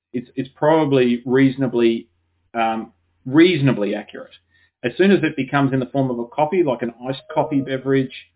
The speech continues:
or as I mentioned, coffee that you're consuming from a cafe, y-, you're gonna see some of this variability introduced. If you've got a large amount of other ingredients coming in, like a pre-workout supplement, there'll be some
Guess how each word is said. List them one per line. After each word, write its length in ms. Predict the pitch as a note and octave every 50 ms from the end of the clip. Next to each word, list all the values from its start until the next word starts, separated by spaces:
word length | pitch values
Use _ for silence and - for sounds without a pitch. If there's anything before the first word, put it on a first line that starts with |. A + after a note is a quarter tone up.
| _ _ _ _
or 60 | A2+
as 220 | A2 A2+ A2+ A2
I 40 | A#2
mentioned, 380 | A2+ A#2 A#2+ A#2 - A#2+ A#2 -
coffee 320 | - B2 A#2+ - B2+ A#2+
that 140 | A#2 A#2 -
you're 180 | - A2 G#2+ - _ _ _ _ _ _ -
consuming 500 | - A#2+ A#2 - B2 A#2+ A#2+ A#2+ A#2 G2+
from 140 | - A#2+ A2+
a 60 | A2 -
cafe, 640 | - - B2 A#2+ - B2 B2 B2 A#2+ A#2+ A#2 _ _ _ _ _ _ _ _ -
y-, 180 | C3+ C3+ C3 -
you're 160 | C#3+ C3+ A#2
gonna 240 | - C#3 B2+ B2+ - -
see 200 | - B2+ B2 A#2+ -
some 80 | C3 B2
of 60 | A#2
this 140 | A#2 A2+ - -
variability 640 | A#2+ A#2 A#2 A#2 A2+ A#2+ B2 B2 A#2+ A#2+ A#2+ B2
introduced. 460 | A#2+ A#2 - G#2+ - A#2 A#2 A#2 A2+ - _ _ _
If 80 | - -
you've 100 | A#2+ A#2+
got 120 | B2+ A#2+
a 40 | A#2+
large 380 | B2 B2+ B2 B2+ B2+ B2+ A2+
amount 240 | A#2+ A#2+ A#2+ A#2+ A#2
of 80 | - - - A#2
other 160 | A#2 B2 A#2+
ingredients 520 | A#2 A#2 A2 A#2 A#2 A#2 A#2 A#2+ A2 G2+ _
coming 220 | - A#2 A2+ A2+ A2+
in, 140 | A#2 A#2
like 160 | A2+ A2 G#2+ G#2+
a 40 |
pre-workout 540 | _ - A2+ A2 A2+ A2 A2+ - A2+ A2 -
supplement, 380 | - A#2 G#2+ A2+ A2 A2 G2 G2+
there'll 120 | A2 G#2+
be 120 | A2 A2 G#2+
some 200 | - A2+ A2 G#2